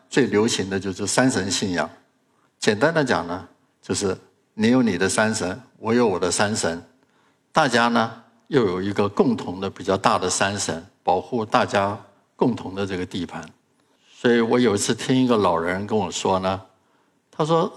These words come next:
山神这个没有什么神秘的，他说山神呢就是三界的界长，他说有近的界限，有远的界限，有小的山神，有大的山神。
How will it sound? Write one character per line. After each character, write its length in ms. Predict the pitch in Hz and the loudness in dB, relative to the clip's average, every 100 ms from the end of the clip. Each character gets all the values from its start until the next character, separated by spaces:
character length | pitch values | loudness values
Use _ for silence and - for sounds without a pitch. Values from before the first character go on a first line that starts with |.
| - | -14
山 340 | - - 185 190 | -8 0 2 2
神 380 | - 107 110 - - _ _ - | 0 0 -2 -6 -16 _ _ -12
这 140 | 180 | -6
个 120 | 156 | -2
没 160 | 135 143 | 0 2
有 80 | 190 | 0
什 140 | - | 0
么 100 | 104 | -2
神 200 | - 92 | 0 -2
秘 220 | 101 110 85 | 0 0 0
的， 160 | 85 - _ _ _ _ _ | -6 -14 _ _ _ _ _
他 140 | - | -2
说 80 | 165 | 0
山 260 | 143 180 190 | 2 2 2
神 240 | 139 117 | 2 2
呢 160 | 120 117 | 2 0
就 160 | 135 | 0
是 340 | 120 123 110 107 | 0 2 2 2
三 320 | - 139 147 | 2 0 0
界 200 | 147 135 | 2 2
的 120 | 104 | 2
界 280 | 98 147 113 | 2 4 4
长， 240 | - 85 - - _ _ | 2 0 -2 -18 _ _
他 140 | - 117 | -4 0
说 160 | 127 | 0
有 200 | 127 104 | 0 -2
近 280 | 101 240 190 | 0 2 4
的 120 | 123 | 2
界 260 | 104 135 101 | 4 4 4
限， 400 | - 104 90 - | 2 -2 -4 -10
有 180 | - 117 | -2 2
远 240 | 123 104 85 | 4 2 2
的 100 | 98 | 0
界 260 | 117 104 | 2 2
限， 280 | - 104 85 - _ _ _ _ _ _ _ | 2 -2 -4 -12 _ _ _ _ _ _ _
有 140 | 117 135 | 2 2
小 280 | - 95 87 | 4 0 2
的 100 | 110 | 2
山 240 | 127 131 | 2 0
神， 240 | 127 98 | 0 -4
有 140 | 98 85 | -4 -2
大 180 | 127 101 | 0 0
的 100 | 95 | -2
山 280 | 107 101 | -2 -4
神。 180 | 101 80 | -4 -8